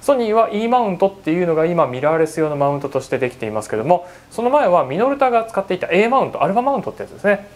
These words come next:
を使っていました。えー、ニコンはZマウントになったんだっけ？ごめん、忘れちゃった。えー、その前はFマウントってやつですね。で、各社それぞれ形状があって、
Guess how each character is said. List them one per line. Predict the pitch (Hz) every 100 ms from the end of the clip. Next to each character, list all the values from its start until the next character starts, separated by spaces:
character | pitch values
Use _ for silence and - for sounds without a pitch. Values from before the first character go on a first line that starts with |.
| - - -
を |
使 | - 123
っ |
て |
い | 123
ま |
し | -
た。 | - - - - - -
え | 131 131
ー、 |
ニ | 185
コ | 214
ン | 175 143
は | 165 135 -
Z | 151 151 - - 226 220 214 -
マ | 185
ウ | 208
ン |
ト | 185
に | 120
な | 117
っ |
た | 117
ん |
だ | 101
っ | -
け？ | 104 95 -
ご | 123
め |
ん、 | 123
忘 | 110 127
れ |
ち | 120
ゃ |
っ |
た。 | - 113 - - -
え | 139 131
ー、 | 127
そ | 202
の | 220
前 | 240 180
は | 143 139
F | 143 220
マ | 269
ウ |
ン | 196
ト | 120
っ |
て | 104
や |
つ | 104
で |
す | 113
ね。 | 175 - - - - - -
で、 | 240
各 | 330 339
社 | 247
そ | 220
れ | 214
ぞ |
れ | -
形 | 170 160
状 | 165
が | 151
あ | 151
っ | -
て、 | 240 143